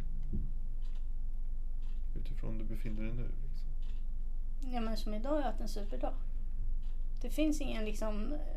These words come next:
Speaker 2: Jag längtar till att få gå till jobbet. Det, liksom, det ger så mycket till mig. Än att
Speaker 1: Vad är det
Speaker 2: sitta
Speaker 1: som du får här?
Speaker 2: Energi.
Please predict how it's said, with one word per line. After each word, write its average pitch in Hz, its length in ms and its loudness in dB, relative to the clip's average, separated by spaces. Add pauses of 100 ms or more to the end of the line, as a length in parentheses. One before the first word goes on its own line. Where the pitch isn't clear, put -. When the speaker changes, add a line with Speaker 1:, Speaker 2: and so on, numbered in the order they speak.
(360)
Speaker 2:
Jag 262 180 2
längtar 254 580 4
till 233 160 2
att 220 100 2
få 220 100 0
gå 214 160 2
till 208 160 0
jobbet. 208 460 0 (1300)
Det, 214 540 0
liksom, 208 680 0 (1400)
det 254 100 0
ger 262 360 6
så 233 180 2
mycket 202 340 0
till 214 120 0
mig. 208 180 0 (1080)
Än - 60 0
att 117 60 0
Speaker 1:
Vad 147 140 4
är 143 80 4
det 135 80 4
Speaker 2:
sitta - 100 2
Speaker 1:
som 127 420 4 (720)
du 127 120 0
får 131 340 0
här? - 360 0 (400)
Speaker 2:
Energi. 262 600 2